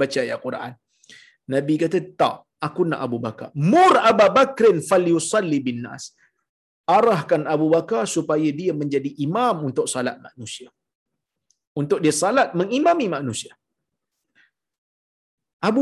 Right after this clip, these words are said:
Bakar ni, tuan-tuan, kan? Abu Bakar ni, dia orang yang faqih. Yalah, dia dekat dengan Nabi. Maka sebab itulah dia dilantik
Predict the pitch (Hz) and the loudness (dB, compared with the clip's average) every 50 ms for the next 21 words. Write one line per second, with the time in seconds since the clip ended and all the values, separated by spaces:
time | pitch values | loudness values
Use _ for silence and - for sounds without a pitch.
0 | 262 269 247 254 247 247 226 196 170 160 156 156 131 123 113 113 123 170 190 - | 4 4 2 4 4 2 2 4 2 2 2 0 0 0 0 -2 -4 -4 -6 -12
1 | _ _ _ _ _ _ _ _ _ _ _ _ _ _ _ _ _ _ _ _ | _ _ _ _ _ _ _ _ _ _ _ _ _ _ _ _ _ _ _ _
2 | _ _ _ _ _ _ - 120 110 92 - _ _ _ _ _ _ _ _ _ | _ _ _ _ _ _ -8 -8 -8 -8 -12 _ _ _ _ _ _ _ _ _
3 | _ _ _ _ _ _ _ _ _ _ _ _ _ 175 202 208 262 247 233 220 | _ _ _ _ _ _ _ _ _ _ _ _ _ 0 2 4 4 6 6 4
4 | 226 - 269 247 165 127 123 151 196 - _ _ _ _ _ _ _ _ _ _ | 6 4 4 4 4 4 0 -2 -4 -8 _ _ _ _ _ _ _ _ _ _
5 | _ _ _ _ _ _ _ _ _ _ _ _ _ _ _ _ _ _ _ _ | _ _ _ _ _ _ _ _ _ _ _ _ _ _ _ _ _ _ _ _
6 | _ _ _ _ _ _ _ _ _ _ _ _ _ _ _ _ _ _ _ _ | _ _ _ _ _ _ _ _ _ _ _ _ _ _ _ _ _ _ _ _
7 | _ _ _ _ _ _ 143 135 170 202 196 - 156 143 139 165 147 131 123 117 | _ _ _ _ _ _ -4 -2 0 0 2 2 2 2 2 0 -2 -2 -2 -2
8 | 107 - - 120 - - - - - - - _ _ _ _ _ _ _ _ _ | -4 -4 -6 -10 -10 -8 -12 -12 -12 -14 -20 _ _ _ _ _ _ _ _ _
9 | _ _ _ _ _ _ _ _ _ _ _ _ - 120 110 101 110 139 131 127 | _ _ _ _ _ _ _ _ _ _ _ _ -4 -2 -2 0 0 0 0 0
10 | 123 120 127 123 - - - 151 139 143 151 175 202 202 160 117 101 101 - _ | 0 0 0 0 -2 -2 -2 -2 -2 0 0 0 -2 -2 -4 -6 -6 -12 -18 _
11 | _ _ _ _ _ - 127 117 160 143 143 135 - 139 160 156 202 196 160 139 | _ _ _ _ _ -8 -2 -2 0 0 0 0 0 -2 -2 -2 -2 -2 0 0
12 | 127 127 123 117 120 120 120 127 139 147 160 | 0 0 0 0 0 -2 -2 -2 -2 -4 -6